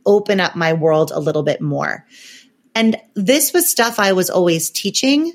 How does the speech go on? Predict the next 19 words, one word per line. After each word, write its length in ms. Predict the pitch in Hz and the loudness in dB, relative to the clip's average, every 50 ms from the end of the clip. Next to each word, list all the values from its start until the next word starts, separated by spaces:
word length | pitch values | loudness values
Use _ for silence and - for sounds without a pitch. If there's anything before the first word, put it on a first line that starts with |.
| _ - | _ -2
but 200 | 214 202 214 - | -2 -2 -2 -2
because 560 | 208 214 - - - - 233 220 233 233 - | -6 -6 -8 -10 -6 -2 0 2 2 2 0
I'm 180 | - 208 202 | 0 0 0
a 40 | 190 | 0
part 320 | 175 - - - 170 185 185 | 0 -4 -4 -2 0 0 0
of 120 | 180 156 | 0 -2
the 60 | 165 | -4
community, 720 | 165 - 190 170 170 180 190 208 202 240 240 247 247 240 - | -6 -4 -2 0 0 0 0 0 0 2 2 2 0 0 -2
I 140 | - 175 170 | -2 -2 -2
think 360 | 165 - - 185 185 196 190 | -4 -2 -2 -2 -2 0 0
that 120 | - 185 170 | 0 0 0
I 140 | 160 165 160 | 0 0 -2
can 220 | 165 - 175 170 | -4 -4 -4 -2
give 220 | 151 165 165 165 | 2 2 2 2
some 160 | 165 - 170 165 | 0 -2 -2 -2
more 160 | 160 151 160 | -2 -2 -2
stories 640 | 156 - - 165 160 160 175 190 208 240 240 220 - | -4 -4 -2 0 2 2 2 4 2 2 0 0 -2
that 160 | - - - | -4 -6 -4
help 420 | - - 180 165 160 - - _ | -2 0 0 0 0 -2 -6 _